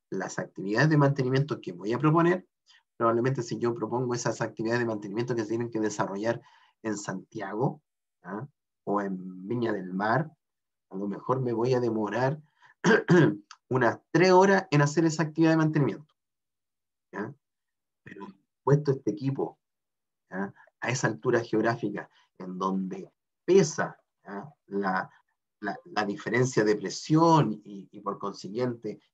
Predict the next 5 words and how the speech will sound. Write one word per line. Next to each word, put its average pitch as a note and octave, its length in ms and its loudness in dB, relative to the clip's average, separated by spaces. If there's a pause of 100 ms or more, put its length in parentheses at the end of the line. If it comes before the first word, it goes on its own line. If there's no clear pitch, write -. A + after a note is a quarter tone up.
(120)
el - 120 -18
trabajador, - 760 2 (200)
¿ya? - 300 -6 (440)
Eh, F#2 260 -6 (240)
tiene C3+ 480 4